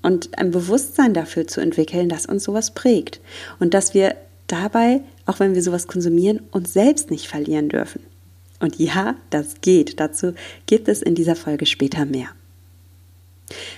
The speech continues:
Bevor ich darauf aber eingehe, möchte ich dir noch eine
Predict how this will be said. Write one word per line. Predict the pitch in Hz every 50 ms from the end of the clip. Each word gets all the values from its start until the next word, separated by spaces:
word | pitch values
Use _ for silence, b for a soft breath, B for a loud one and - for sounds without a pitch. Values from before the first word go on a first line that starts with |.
| B B _
Bevor | - 196 196 - - 254 277 277 269 -
ich | - 190 -
darauf | - 185 170 165 165 -
aber | - 156 - -
eingehe, | 170 196 262 302 277 247
möchte | 233 214 208 - -
ich | 175
dir | - 160
noch | 156 151 -
eine | -